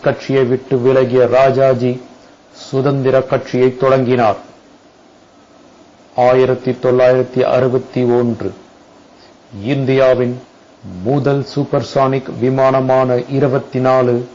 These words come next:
விண்ணில் முதன் முதலில் பறக்கவிடப்பட்டது. ஆயிரத்தி தொள்ளாயிரத்தி தொண்ணூத்தி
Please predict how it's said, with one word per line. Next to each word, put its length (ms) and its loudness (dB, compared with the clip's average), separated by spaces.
விண்ணில் 420 0
முதன் 360 -2
முதலில் 480 0
பறக்கவிடப்பட்டது. 1120 0
ஆயிரத்தி 540 0
தொள்ளாயிரத்தி 560 0
தொண்ணூத்தி 500 -4